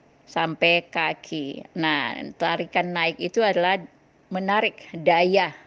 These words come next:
manifestasi di, eh, atas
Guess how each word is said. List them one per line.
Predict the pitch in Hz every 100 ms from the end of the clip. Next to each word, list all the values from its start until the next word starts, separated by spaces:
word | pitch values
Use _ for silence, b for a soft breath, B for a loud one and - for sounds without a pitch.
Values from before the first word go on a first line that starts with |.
| -
manifestasi | 160 160 156 165 - 147 113 - 214 269 - B B B B - - - - - - 170
di, | 208 190 180
eh, | 117 - - - _ _
atas | 180 190 180 -